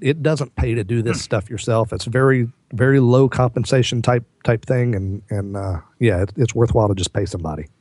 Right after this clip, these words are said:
Speaker 2: Good, good. Well, I want to, uh, change course a little bit, Brian, and ask you about the, your education business. You've got a really popular newsletter.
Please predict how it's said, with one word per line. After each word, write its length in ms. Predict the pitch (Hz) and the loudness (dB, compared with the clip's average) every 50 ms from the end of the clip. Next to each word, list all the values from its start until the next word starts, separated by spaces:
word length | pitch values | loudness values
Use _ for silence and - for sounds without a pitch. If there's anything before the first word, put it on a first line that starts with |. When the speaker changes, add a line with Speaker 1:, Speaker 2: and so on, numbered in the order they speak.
| _ _ _ _ _ _ _ _ _ - | _ _ _ _ _ _ _ _ _ -6
Speaker 2:
Good, 220 | - 147 143 117 | -2 -2 -2 -2
good. 260 | 117 143 139 127 107 98 _ _ - - - - - - - - - _ _ - - - - - - - _ _ _ _ | -2 -2 -2 -2 -4 -8 _ _ -20 -20 -20 -20 -20 -20 -20 -20 -20 _ _ -20 -20 -20 -20 -20 -20 -20 _ _ _ _
Well, 360 | 185 196 202 208 214 - _ _ _ _ _ _ | 4 6 6 4 2 0 _ _ _ _ _ _
I 60 | 175 | 2
want 180 | 196 233 247 240 | 4 4 6 6
to, 120 | 226 208 196 | 6 6 6
uh, 200 | 180 165 156 - - _ _ _ _ _ | 6 6 4 2 -6 _ _ _ _ _
change 580 | - - - - 185 190 190 185 175 151 151 165 - _ _ - 170 | -10 -6 -2 0 0 0 0 0 -2 -6 -8 -12 -14 _ _ -20 -20
course 380 | - - 175 175 190 196 - - | -6 0 0 2 2 0 -2 -4
a 20 | |
little 220 | 156 165 165 170 175 | -4 -2 0 0 0
bit, 280 | 156 175 202 226 - _ _ _ _ _ _ _ _ _ _ _ _ _ | 0 0 -2 -2 -6 _ _ _ _ _ _ _ _ _ _ _ _ _
Brian, 360 | 143 131 160 165 170 180 180 | -8 -4 -2 0 0 0 0
and 100 | 175 165 | 0 0
ask 340 | 160 165 175 170 - - - | 0 0 -2 -2 -6 -12 -6
you 140 | 185 180 | -4 -4
about 600 | 175 151 135 156 151 151 151 151 147 - _ _ _ _ _ _ _ _ _ _ _ _ _ _ _ _ _ _ | -4 -2 -2 -2 -2 0 0 -2 -4 -6 _ _ _ _ _ _ _ _ _ _ _ _ _ _ _ _ _ _
the, 480 | 139 139 147 147 143 143 139 135 135 _ _ | -12 -10 -8 -8 -8 -8 -10 -12 -14 _ _
your 160 | - 156 151 | -10 -4 -2
education 560 | 165 170 165 180 170 - 185 196 185 - 143 120 | -2 -2 -4 -6 -6 -4 -2 -2 -2 -4 -12 -14
business. 380 | 110 110 104 _ _ - - _ | -16 -18 -20 _ _ -20 -12 _
You've 140 | 165 165 165 | -8 -4 0
got 300 | 196 190 190 180 170 - | 2 2 2 2 -2 -2
a 380 | 175 170 160 156 147 143 135 - _ _ _ _ | -6 -6 -4 -6 -8 -12 -16 -20 _ _ _ _
really 360 | 156 135 147 180 196 196 185 | -10 -2 -2 2 2 2 0
popular 680 | - - - 160 156 156 156 - 139 123 120 120 127 | 0 -2 2 2 2 2 2 -2 -8 -6 -6 -8 -8
newsletter. 640 | 131 135 147 160 160 143 120 120 117 107 - - - | -6 -2 0 0 0 0 -2 -10 -14 -14 -16 -20 -20